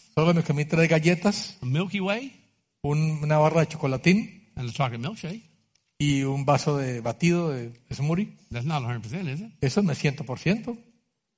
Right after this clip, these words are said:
Speaker 2: He said, "I, I, I obeyed the command of the Lord."
Speaker 1: Dice, "Yo obedecí el mandamiento del Señor."
Speaker 2: No, you didn't.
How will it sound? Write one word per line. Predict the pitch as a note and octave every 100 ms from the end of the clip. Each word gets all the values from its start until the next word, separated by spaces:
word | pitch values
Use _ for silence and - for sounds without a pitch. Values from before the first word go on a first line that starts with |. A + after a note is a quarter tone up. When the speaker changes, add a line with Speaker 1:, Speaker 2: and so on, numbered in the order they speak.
| _ _ _ _ _ _ _ _ _ -
Speaker 2:
He |
said, | C#3+ D3 E3 -
"I, | C#3 - -
I, | - A#3
I | F#3 D4+
obeyed | C4 C#4
the | C4
command | B3 C4 C4+
of |
the | C4
Lord." | D4
Speaker 1:
Dice, | D#3+ D#3
"Yo | C#3 F3
obedecí | G3 F#3 - G3+
el | C4
mandamiento | G3+ D3+ D3 D#3 D3+ E3+
del | D#3+
Señor." | E3+ F3+ E4+
Speaker 2:
No, | C#4+
you |
didn't. | C3 C3+ B3+